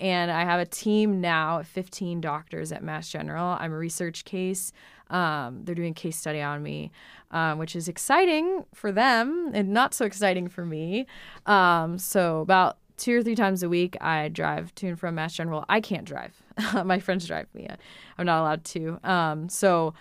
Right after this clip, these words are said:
I drive to and from Mass General. I get lots of blood testing, um, M R Is. I've had seven M R Is and two C T scans and lots of blood work, um,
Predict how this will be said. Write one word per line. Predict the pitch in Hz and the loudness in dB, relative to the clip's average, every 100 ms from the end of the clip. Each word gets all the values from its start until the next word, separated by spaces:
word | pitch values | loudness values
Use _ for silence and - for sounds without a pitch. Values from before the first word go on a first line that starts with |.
| - - | -20 0
I | |
drive | 185 170 | 2 2
to | 214 | 2
and | 202 | 2
from | 196 | 2
Mass | 190 180 | 2 0
General. | - 175 175 | 0 0 0
I | |
get | 170 165 | -2 -6
lots | 160 165 | -8 -10
of | - | -4
blood | 170 165 | -4 -4
testing, | 190 165 - 165 160 160 - | -6 -6 -6 -4 -4 -4 -6
um, | - - 62 76 - | -6 -6 -6 -10 -6
M | 185 180 | 0 2
R | 160 160 165 165 170 | 4 4 4 2 0
Is. | 165 - - - | -2 -8 -16 -2
I've | |
had | 208 180 | 2 2
seven | - - 175 190 | 0 0 2 2
M | 185 | 2
R | 175 170 165 165 | 2 2 0 -2
Is | 165 175 - - _ - | -4 -6 -6 -8 _ -12
and | - 170 165 160 160 - 185 - - _ 190 | -6 -4 -4 -6 -8 -10 -12 -14 -18 _ -16
two | - - 196 185 190 | -12 -6 -4 -4 -4
C | 185 226 | -4 -6
T | 233 | -6
scans | 220 247 240 240 254 285 302 294 - - - _ _ _ _ _ _ _ _ | -6 -2 -2 -2 -2 -2 -4 -6 -10 -12 -16 _ _ _ _ _ _ _ _
and | - 196 180 175 175 | -2 2 2 2 2
lots | 175 170 - | 2 2 0
of | |
blood | 170 151 | -6 -6
work, | 156 151 147 147 - _ _ _ _ _ _ - | -4 -2 -2 -4 -10 _ _ _ _ _ _ -6
um, | 165 151 151 - - 185 | -4 -2 -4 -6 -8 -12